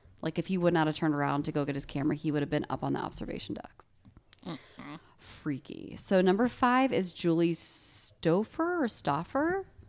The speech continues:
Speaker 2: Mm-hmm.
Speaker 1: And she was a cast member on M T V's reality show, The Real World.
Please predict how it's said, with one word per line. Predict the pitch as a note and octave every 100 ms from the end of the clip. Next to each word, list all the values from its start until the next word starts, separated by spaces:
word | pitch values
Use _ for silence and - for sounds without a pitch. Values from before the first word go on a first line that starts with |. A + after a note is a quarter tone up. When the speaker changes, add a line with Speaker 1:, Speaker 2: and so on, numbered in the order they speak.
| - -
Speaker 2:
Mm-hmm. | G#3 G3+ - B3+ G4
Speaker 1:
And | F3+ F3 F3 - -
she | - - - G#3 A#3+
was | A3+ G#3 G3 F#3+
a | -
cast | D#3+ - E3+ F3+ -
member | F3+ E3+ E3 D#3+ D#3 -
on | D3+ D3+ D3 D3 D3 D3
M | - D#3
T | -
V's | D#3 D#3
reality | D3+ D3 C#3+ C#3+ D3 C#3+ C#3+ C#3
show, | - - D3 C#3+
The | C#3+
Real | D3+ D3
World. | F3+ A#3+ D4+